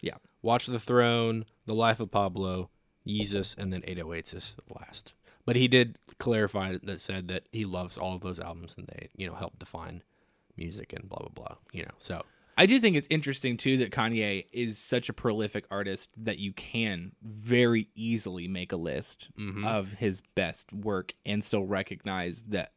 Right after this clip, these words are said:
Speaker 1: all of his work aside from My Opinion, Yay, which I still think is a very, very, uh, disappointing album from him.
Speaker 2: Mm-hmm.
Speaker 1: Um, I think that his music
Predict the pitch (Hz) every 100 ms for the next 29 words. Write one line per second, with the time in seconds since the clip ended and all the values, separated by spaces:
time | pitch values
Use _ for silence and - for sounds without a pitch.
0 | _ 101 110 113 101 104 - 90 85 -
1 | - _ _ _ _ _ - - 107 -
2 | 104 98 98 98 92 87 87 101 85 90
3 | 90 82 90 110 - 101 - 90 90 -
4 | - 95 101 92 90 - 95 98 90 87
5 | 85 73 85 98 _ _ _ - 87 76
6 | - 90 104 101 - - 85 85 82 85
7 | - 80 90 80 101 73 95 _ 101 87
8 | 82 - 101 92 78 87 - _ _ -
9 | 104 107 101 87 - 123 104 113 113 107
10 | 101